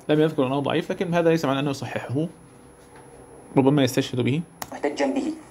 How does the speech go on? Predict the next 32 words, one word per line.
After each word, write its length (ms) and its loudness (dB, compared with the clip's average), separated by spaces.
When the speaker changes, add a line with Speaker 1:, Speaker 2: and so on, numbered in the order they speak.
Speaker 2:
وهو 260 4
صحيح، 400 2
وأعلم 360 2
أن 220 0
من 60 -2
المعاصرين 600 0
من 160 0
ضعفه، 420 2
ولكن 300 2
Speaker 1:
هذا 200 6
التضعيف 640 -2
له 180 -2
وجاهته، 640 2
أن 160 2
وكيع 420 2
ابن 220 -2
حدث 360 2
أو 180 0
ابن 160 -2
حديث 400 0
أو 200 -6
اختلفوا 380 0
في 160 -8
اسمه، 300 -4
يعني، 220 -4
مجهول. 340 6
Speaker 2:
إنه 160 4
عند 140 2
السلف 340 2
صحيح 300 0
كما 200 4
نقل. 260 2